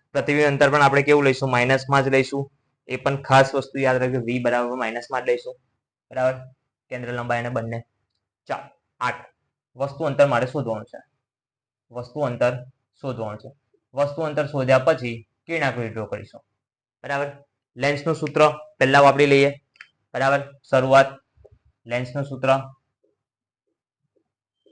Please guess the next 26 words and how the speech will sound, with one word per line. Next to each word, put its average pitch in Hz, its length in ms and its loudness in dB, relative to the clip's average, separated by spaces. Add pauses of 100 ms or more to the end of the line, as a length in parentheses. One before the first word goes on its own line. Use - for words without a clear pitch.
(1500)
લેન્સનું 120 420 -8
સૂત્ર 123 260 -8 (920)
શું 151 120 -10
થાય? 143 120 4
લેન્સનું 135 340 -2
સૂત્ર 131 300 -4 (120)
એકવાર 131 280 0
રિકોલ 131 340 0
કરી 139 200 0
લો. 139 100 0 (600)
શું 151 100 -4
આવશે 139 180 -4
લેન્સનું 127 320 -4
સૂત્ર? 131 340 -2 (520)
તો 123 60 -14
કે 120 80 -10
one 127 160 -2
upon 131 240 0
F 139 180 4
is 123 180 -8
equal 131 140 0
to 123 100 -2
one 123 160 0
upon 127 260 0
V 135 240 -4
minus 127 380 -2